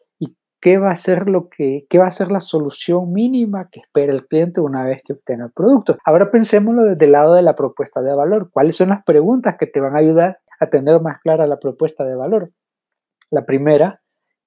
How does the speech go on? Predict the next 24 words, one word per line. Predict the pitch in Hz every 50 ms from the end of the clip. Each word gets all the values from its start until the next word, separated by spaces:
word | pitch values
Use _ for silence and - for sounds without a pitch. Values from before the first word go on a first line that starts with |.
| _ -
¿qué | - 185
tiene | 180 180 202 185 180 175 170 165 180 208 196
o | 156 135 135
hace | 147 - - 202
la | 196 175
empresa | 143 131 120 - - 165 165 - - _
para | - 160 139
resolverlo? | 127 131 131 - - 135 127 120 127 127 123 123 120 110 - - _ _ _ _ _ _ _ _ _
Si | _ - 180 165
por | 170 160 156
un | 170 202 208
lado | 226 233 233 233 233 220 220
tienes | - 214 202 180 156 135 123 - _ _ _ _ _ _ _ _ -
qué | - 175
problema | 175 220 208 208 208 208 214 220 220 208 208
tiene | - 214 208 208
tu | 202 - 202
cliente, | - 220 208 202 190 175 170 - 220 - _ _ _ _ _ _ _ _ _ _ _
por | - 151 147 143
el | 143 143 139
otro | 139 139 - 156 185
lado | 190 190 175 180 202 208
tú | 202 202 196 165
tienes | - 175 160 160 160 180 226 233 - - _